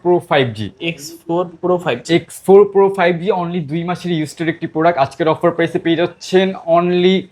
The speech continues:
Speaker 1: পনেরো হাজার পাঁচশত টাকায় ভাইয়া।
Speaker 2: পনেরো হাজার পাঁচশো।
Speaker 1: পনেরো হাজার পাঁচশত টাকায়।
Speaker 2: তারপর?
Speaker 1: তারপর পেয়ে যাচ্ছেন আমাদের আরেকটা ইউজড প্রোডাক্ট, Redmi,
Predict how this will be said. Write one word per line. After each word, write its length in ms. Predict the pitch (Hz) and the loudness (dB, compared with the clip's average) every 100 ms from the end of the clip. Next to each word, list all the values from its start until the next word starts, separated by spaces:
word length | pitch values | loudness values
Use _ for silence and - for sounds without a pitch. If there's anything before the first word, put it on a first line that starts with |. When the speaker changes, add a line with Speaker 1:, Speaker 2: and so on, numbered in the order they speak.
| _ _ - | _ _ -6
Speaker 1:
পনেরো 400 | 175 175 175 180 | -2 2 2 2
হাজার 400 | 151 156 190 196 | 0 0 2 0
পাঁচশত 520 | 190 135 - 175 170 | -2 -6 -4 -4 -2
টাকায় 320 | 156 117 107 | 0 0 0
ভাইয়া। 200 | 110 104 | 0 0
Speaker 2:
পনেরো 160 | 170 165 | 0 0
হাজার 260 | 165 147 | 0 -2
পাঁচশো। 340 | 147 131 - - | -4 -6 -8 -4
Speaker 1:
পনেরো 360 | 170 180 190 185 | -2 2 2 2
হাজার 300 | 170 180 208 | 2 2 2
পাঁচশত 440 | - 143 - 156 | 2 -2 -6 -4
টাকায়। 340 | 139 113 98 - _ _ | -2 -2 -4 -10 _ _
Speaker 2:
তারপর? 340 | - - 202 294 - _ - | -6 -4 -6 -6 -16 _ -2
Speaker 1:
তারপর 360 | 139 147 180 | -2 0 -2
পেয়ে 160 | 175 180 | 2 4
যাচ্ছেন 720 | 190 185 - 190 196 196 190 | 4 2 0 0 2 0 -2
আমাদের 460 | 156 147 165 165 170 | -4 -4 -2 0 2
আরেকটা 360 | 147 160 165 | 2 0 2
ইউজড 400 | 180 160 165 - - | 2 2 -2 -8 -6
প্রোডাক্ট, 400 | 170 175 190 - _ _ | 0 0 0 -12 _ _
Redmi, 340 | 127 151 156 | -2 -2 -2